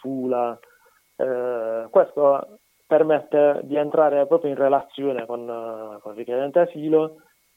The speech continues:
perché si parla nella sua lingua specifica, la sua lingua madre, anche perché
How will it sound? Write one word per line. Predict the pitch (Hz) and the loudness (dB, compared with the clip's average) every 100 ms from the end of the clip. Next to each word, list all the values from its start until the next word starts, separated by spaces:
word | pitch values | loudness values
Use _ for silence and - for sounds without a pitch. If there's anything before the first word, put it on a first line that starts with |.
| _ | _
perché | 131 135 131 | -8 -6 -6
si | 131 | -2
parla | 127 123 127 | -2 0 -4
nella | 127 123 | -2 -2
sua | 123 123 | -2 -2
lingua | 131 127 120 | -2 -4 -6
specifica, | - 123 117 110 104 110 110 | -6 -8 -8 -12 -14 -10 -8
la | 110 | -6
sua | 123 | -6
lingua | 127 127 127 120 | -4 -2 -2 -2
madre, | 113 110 127 139 143 _ _ _ | -4 -6 -4 -6 -8 _ _ _
anche | 160 156 127 | -4 -2 0
perché | 165 165 143 135 | 0 2 0 0